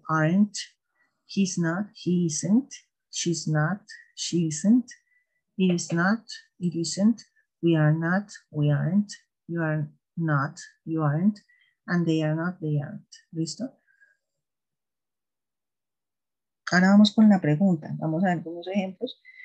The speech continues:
La particularidad de la pregunta en todos los tiempos es que se intercambia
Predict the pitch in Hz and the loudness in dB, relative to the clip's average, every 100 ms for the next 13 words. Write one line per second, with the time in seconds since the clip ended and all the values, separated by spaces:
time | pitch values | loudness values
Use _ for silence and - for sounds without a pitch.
0 | - - 185 175 170 170 185 175 170 175 | -12 -4 0 0 -2 0 2 2 2 2
1 | 208 214 190 175 147 - 180 175 - _ | 4 6 4 2 -4 0 0 0 -2 _
2 | 208 202 220 226 220 - 165 151 165 180 | -2 0 0 -2 -4 -4 -6 -4 -6 -6
3 | 180 185 180 202 190 180 180 120 - 170 | -6 -6 -4 -2 0 -2 -4 -10 -8 -4
4 | 165 170 196 | -2 -2 -4